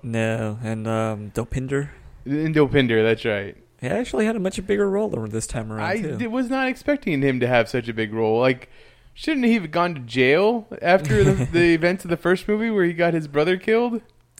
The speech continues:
Speaker 1: Well, I mean, now that he's learning how to, how to be one of the mercenaries from the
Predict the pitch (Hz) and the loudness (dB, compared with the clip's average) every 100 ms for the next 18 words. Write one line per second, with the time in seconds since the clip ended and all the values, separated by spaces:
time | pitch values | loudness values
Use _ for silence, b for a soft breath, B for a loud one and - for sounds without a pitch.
0 | _ 139 156 160 160 156 143 160 165 151 | _ 0 2 2 0 -2 0 0 0 -2
1 | 143 131 135 131 127 127 107 - - _ | -4 -4 -4 -4 -4 -6 -8 -18 -20 _
2 | - 120 120 123 120 120 110 107 113 113 | -8 -6 -4 -4 -4 -4 -6 -6 -6 -6
3 | - 110 107 107 107 - - 110 107 107 | -6 -6 -4 -4 -6 -10 -8 -6 -6 -8
4 | 107 101 101 | -8 -8 -10